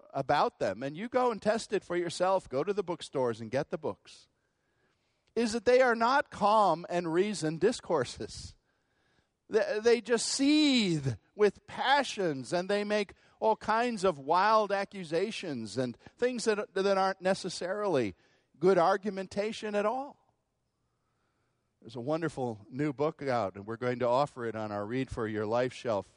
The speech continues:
in, later in the summer, called The Reason for God by Timothy Keller, that is an exact opposite of this.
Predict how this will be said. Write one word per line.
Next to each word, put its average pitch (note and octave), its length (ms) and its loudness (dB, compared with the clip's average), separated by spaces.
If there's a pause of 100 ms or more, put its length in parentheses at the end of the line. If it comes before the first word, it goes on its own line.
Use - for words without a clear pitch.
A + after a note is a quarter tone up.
(120)
in, A2 120 -10
later A#2 340 -4
in A2 80 -8
the G#2 100 -6
summer, A2+ 460 -8 (540)
called C3 380 0
The A#2+ 100 -4
Reason A#2 680 -4
for G#2+ 160 -6
God A2+ 460 -2
by F#2+ 100 -6
Timothy A2 400 -8
Keller, G2+ 500 -6 (1120)
that E3+ 120 -4
is D#3+ 140 -2
an E3+ 100 -4
exact F3 680 -4 (340)
opposite G#3 560 -10
of - 160 -18
this. - 240 -12